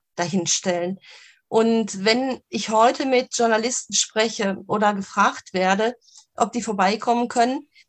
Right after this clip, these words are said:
dann geht's mir immer wieder darum, was wollt ihr zeigen? Wollt ihr die Opfer zeigen, ja? Oder,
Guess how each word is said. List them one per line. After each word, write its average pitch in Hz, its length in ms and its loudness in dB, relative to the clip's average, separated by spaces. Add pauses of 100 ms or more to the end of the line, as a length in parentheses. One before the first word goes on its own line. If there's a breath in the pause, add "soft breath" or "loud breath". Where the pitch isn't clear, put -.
(160)
dann 214 140 2
geht's 226 260 -2
mir - 100 0
immer 285 240 2
wieder 285 240 0
darum, 240 340 2
was 220 240 -4
wollt 214 160 -2
ihr 262 120 -8
zeigen? 214 540 -2 (140)
Wollt 226 260 2
ihr 240 140 0
die 202 200 -6
Opfer 277 420 -2
zeigen, 262 600 -2
ja? 254 220 0 (520 soft breath)
Oder, 269 600 4